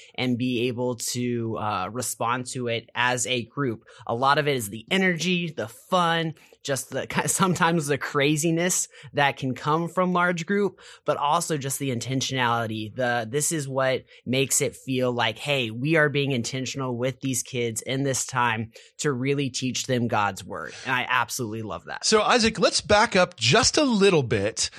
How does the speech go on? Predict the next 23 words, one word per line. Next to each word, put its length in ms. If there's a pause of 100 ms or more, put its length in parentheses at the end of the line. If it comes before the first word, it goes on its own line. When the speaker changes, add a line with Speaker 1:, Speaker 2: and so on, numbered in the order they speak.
(320)
Speaker 2:
and, 220
Speaker 1:
Okay. 120
Speaker 2:
and 100
have 360
you, 480
uh, 220
just 240
explain 560
for 160
the 80
listener 380
that 120
we 140
may 160
have 160
some 180
who 120
are 80
Speaker 1:
Mm-hmm. 80
Speaker 2:
brand 260
new 100
to 60
ministry, 580